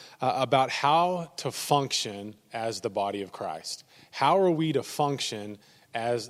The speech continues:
the body of Christ? In fact, as I, as I talk today, I'm talking in, w-, within the restraints of our relationship with one another as believers. How should the body of Christ be treating one another? What does that actually look like?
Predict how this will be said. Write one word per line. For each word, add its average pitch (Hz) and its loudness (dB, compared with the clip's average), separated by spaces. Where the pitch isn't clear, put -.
the 113 -4
body 107 0
of 107 -12
Christ? 95 -6
In 113 -12
fact, 143 2
as 127 2
I, 113 2
as 131 0
I 120 4
talk 143 2
today, 120 0
I'm 117 -2
talking 135 0
in, 135 0
w-, 135 -4
within 135 4
the 131 2
restraints 131 2
of 123 2
our 127 4
relationship 127 2
with 120 -4
one 123 2
another 117 0
as 107 -4
believers. 101 -6
How 131 2
should 139 -2
the 135 2
body 123 4
of 120 -2
Christ 117 -2
be 117 -10
treating 120 -4
one 120 0
another? 107 -2
What 160 6
does 190 4
that 180 4
actually 147 0
look 123 -2
like? 92 -4